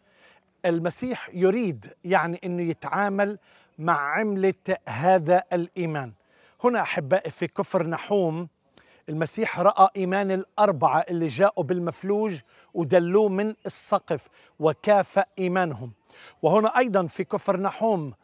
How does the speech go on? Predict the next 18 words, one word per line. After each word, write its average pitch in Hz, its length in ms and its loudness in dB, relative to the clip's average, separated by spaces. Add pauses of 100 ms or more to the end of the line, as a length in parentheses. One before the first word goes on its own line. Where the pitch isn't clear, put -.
رئيس 214 600 -4
المجمع 170 720 -2
يايروس 175 600 4 (380)
أقام 220 580 6 (120)
بنته 175 480 -2
وقال: 170 540 0 (180)
"آمن 233 540 0 (440)
فتشفى، - 720 -2 (160)
آمن 240 360 2
فقط - 440 -4 (400)
فتشفى." - 640 -2 (120)
فالمسيح 175 720 -4 (320)
يكافئ 180 600 0 (140)
الإيمان. 170 500 -4 (400)
ونسمع 180 360 -2
هذه 180 320 2 (100)
العبارة: 156 580 2 (460)
"إيمانك 190 540 0